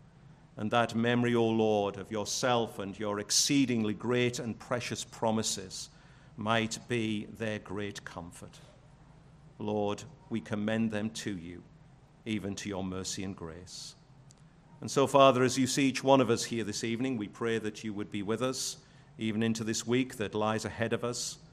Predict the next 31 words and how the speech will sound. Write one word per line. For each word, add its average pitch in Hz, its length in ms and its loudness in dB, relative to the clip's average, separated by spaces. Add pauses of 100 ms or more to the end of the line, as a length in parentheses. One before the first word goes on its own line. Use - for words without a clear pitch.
(500)
For 95 80 -10
those, 107 340 -2
O 110 100 2
Lord, 117 460 6
who 95 420 -6
will 98 140 -8
be 104 100 -10
facing, 104 720 -6
uh, 101 180 -6 (280)
going 113 220 2
for 104 140 -4
tests, - 720 -2
uh, 95 240 -8
for - 80 -10
medical 120 460 -2
circumstances, 123 1120 -4 (400)
those, 104 260 -6
Lord, 113 380 4
who 101 120 -4
may 104 220 -2
be, 101 360 -4
uh, 101 40 -2
uh, 98 220 -4 (480)
having 107 240 -4
consultations 127 1040 -4
with - 180 -10
doctors, 123 720 0 (240)
interventions 123 880 2
of 95 60 -4
various 120 440 0
kinds, 101 500 -6